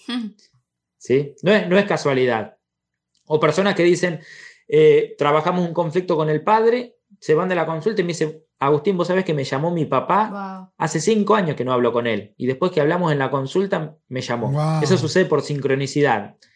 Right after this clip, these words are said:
Speaker 2: No, no sucede por azar ni por, ni por casualidad, como se llama muchas veces, ¿no? Entonces, sí, a veces con práctica hay que ir trabajando para crear el mejor ambiente emocional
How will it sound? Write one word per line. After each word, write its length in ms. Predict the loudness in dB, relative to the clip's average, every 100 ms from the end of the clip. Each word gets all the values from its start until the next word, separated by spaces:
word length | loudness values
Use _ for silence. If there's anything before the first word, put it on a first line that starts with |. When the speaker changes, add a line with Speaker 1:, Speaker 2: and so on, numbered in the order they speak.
| _ _
Speaker 2:
No, 160 | -6 -2
no 160 | 0 -2
sucede 400 | -2 0 2 2
por 180 | 0 -2
azar 360 | -2 0 0
ni 140 | -2 -2
por, 320 | 0 0 -4
ni 180 | -6 -4
por 200 | -2 -2
casualidad, 560 | -4 0 2 4 2 -2
como 180 | -6
se 100 | -8 -6
llama 240 | -4 -4
muchas 280 | -6 -6 0
veces, 340 | -2 -2 -10
¿no? 300 | -6 -6 -6 _ _ -20 -20 _ _ _
Entonces, 520 | -4 2 2 2 2
sí, 180 | 4 6
a 80 | 4
veces 240 | 2 0
con 240 | 0 -2 2
práctica 680 | 0 0 -4 0 -2 -2 -12 -2
hay 180 | -2
que 100 | 0
ir 120 | 0 2
trabajando 540 | 0 2 0 0 0
para 180 | 0 0
crear 240 | 2 4
el 160 | 4 0
mejor 300 | -2 0 0
ambiente 400 | 0 -2 0 -2
emocional 680 | -2 -4 -2 0 0 -2